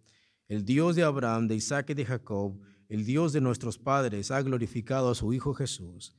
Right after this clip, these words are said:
a quien vosotros entregasteis y negasteis delante de Pilato, cuando éste había resuelto ponerle en libertad". ¿Por qué razón este cojo ha sido sanado? Y es no por nuestro poder,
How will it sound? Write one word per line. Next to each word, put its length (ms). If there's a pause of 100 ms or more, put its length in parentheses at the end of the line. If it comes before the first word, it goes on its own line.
(260)
a 100
quien 220
vosotros 500
entregasteis 960 (240)
y 120
negasteis 640
delante 400
de 60
Pilato, 600 (220)
cuando 300
éste 260
había 200
resuelto 560
ponerle 340
en 60
libertad". 480 (320)
¿Por 140
qué 140
razón 440
este 360
cojo 420
ha 40
sido 200
sanado? 540 (380)
Y 200
es 300
no 340
por 140
nuestro 320
poder, 460